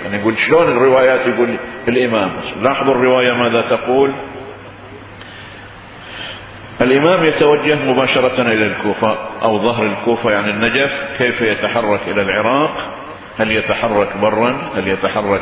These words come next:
جوا؟ يظهر من الأخبار أن دخول الإمام المهدي إلى العراق يتم برا وجوا. عنده عشرة آلاف،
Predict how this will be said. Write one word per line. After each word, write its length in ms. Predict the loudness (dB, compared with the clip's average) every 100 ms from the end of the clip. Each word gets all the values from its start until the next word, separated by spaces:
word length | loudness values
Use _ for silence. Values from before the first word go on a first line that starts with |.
| 0
جوا؟ 360 | 0 2 2 0 -2 -10 -14 -16 -8
يظهر 360 | 0 0 2 2
من 160 | 2 2
الأخبار 880 | 2 2 2 2 4 2 0 -4 -10 -12 -10 -4
أن 260 | -2 0 0
دخول 280 | 2 2 4
الإمام 460 | 2 2 0 0
المهدي 460 | 0 0 0 0 0
إلى 100 | 2
العراق 520 | 0 2 2 2 -2 -4
يتم 480 | -2 0 0 -2 0
برا 680 | 2 2 4 2 2 -2 -6 -10 -14 -16 -18 -18 -20 -20 -20 -4
وجوا. 600 | -2 0 0 0 0 -2 -4 -10 -14 -16 -18 -18 -20 -20 -20 -20 -18 -10
عنده 240 | -2 0
عشرة 420 | 2 0 0 0
آلاف، 240 | 2 2